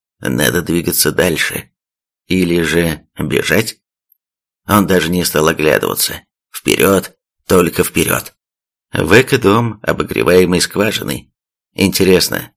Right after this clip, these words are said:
сколько он продержится, прежде чем земля замерзнет настолько, что не способна будет греть? И надолго ли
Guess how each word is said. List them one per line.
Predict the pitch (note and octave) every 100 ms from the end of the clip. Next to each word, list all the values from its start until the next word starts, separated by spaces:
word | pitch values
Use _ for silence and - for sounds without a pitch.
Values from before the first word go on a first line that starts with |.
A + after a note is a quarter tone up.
| _
сколько | - - G2 A2+ A#2
он | A2
продержится, | G2+ F#2+ E2 F#2 G2+ -
прежде | - F2 E2
чем | D#2 D2+
земля | D2 B1+ C#2+ F2+ E2 - -
замерзнет | D#2 D#2+ F2 D2 C#2 -
настолько, | C#2+ - E2 - E2+
что | - G#1
не | G1+ B1+
способна | - - - - D2 E2
будет | E2+ E2+ E2
греть? | F#2+ A#2 - _ _ _ _ _
И | - G2
надолго | F2+ F2 D2+ G#2+ A#2+ A2+
ли | A2+